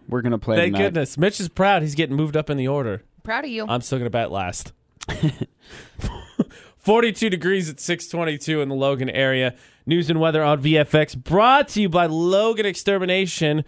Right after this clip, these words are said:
Speaker 2: who can, uh, make life easy on you. Don't worry about the bugs. Don't worry about the weeds. Let them take care of it. You sit back and enjoy your summer. And heck, while you're at it,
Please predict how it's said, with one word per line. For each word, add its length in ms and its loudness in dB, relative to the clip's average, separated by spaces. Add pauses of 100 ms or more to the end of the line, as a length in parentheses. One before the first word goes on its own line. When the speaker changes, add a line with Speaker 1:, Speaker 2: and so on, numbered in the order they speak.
(320)
Speaker 2:
who 180 6
can, 300 2
uh, 160 6
make 220 2
life 300 2
easy 300 0
on 160 2
you. 100 -2
Don't 160 0
worry 180 0
about 220 0
the 60 -8
bugs. 260 0
Don't 180 -2
worry 140 2
about 180 0
the 60 -2
weeds. 320 -2
Let 220 -2
them 180 0
take 260 -4
care 180 0
of 80 -2
it. 60 -4
You 120 -4
sit 280 -6
back 240 0
and 80 -6
enjoy 240 -4
your 120 -2
summer. 340 -2
And 240 -6
heck, 320 -2
while 180 0
you're 120 0
at 200 2
it, 160 -2